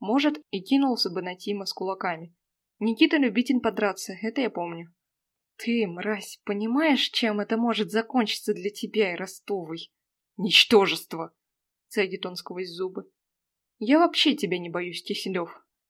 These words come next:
Ты плохо следишь за успехами своих старых друзей. Я давно уже не просто ресторатор. Но это к делу не имеет отношения. Я хочу получить обратно свои акции.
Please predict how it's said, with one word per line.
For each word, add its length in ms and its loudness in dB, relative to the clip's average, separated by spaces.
Ты 100 2
плохо 340 4
следишь 460 -4
за 100 -2
успехами 480 -2
своих 320 -6
старых 380 -2
друзей. 480 -6
Я 140 4
давно 280 4
уже 160 2
не 100 -4
просто 320 -2
ресторатор. 640 -4
Но 100 0
это 160 4
к 80 4
делу 240 2
не 180 4
имеет 260 4
отношения. 720 -4
Я 220 2
хочу 260 0
получить 400 -2
обратно 380 0
свои 260 0
акции. 480 -6